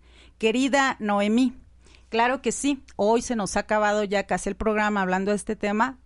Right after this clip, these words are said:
pero te prometo que hablaremos del Asperger en otro programa, este,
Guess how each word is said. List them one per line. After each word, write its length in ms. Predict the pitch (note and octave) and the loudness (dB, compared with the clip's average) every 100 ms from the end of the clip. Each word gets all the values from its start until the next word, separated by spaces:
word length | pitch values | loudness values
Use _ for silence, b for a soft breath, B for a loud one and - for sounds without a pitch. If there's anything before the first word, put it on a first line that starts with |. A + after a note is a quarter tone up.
| - | -10
pero 280 | G#3+ A3 B3+ | -4 -2 -2
te 160 | B3+ A#3 | -4 -10
prometo 640 | - A#3 F#3 E3+ - B3 C#4 - B B B | -6 -6 -4 -6 -6 -6 -6 -12 B B B
que 80 | G#3 | -6
hablaremos 560 | F3+ F#3+ F#3+ G3+ G#3 | -4 -4 -6 -8 -10
del 140 | F#3+ E3+ | -10 -12
Asperger 720 | D#3+ - G3 G3 G#3+ A3+ - | -12 -8 -6 -4 -4 -4 -6
en 380 | E3+ E3 E3+ F3+ | -8 -6 -6 -4
otro 260 | G3+ A3 - | -4 -6 -4
programa, 640 | F3+ E3+ F#3 G#3+ B3+ D#4 - - - - - - - - | -2 2 0 2 -2 -2 -8 -20 -20 -20 -20 -20 -20 -12
este, 760 | F3+ E3+ E3 - E3 D#3+ D3+ | -8 -8 -10 -12 -8 -6 -6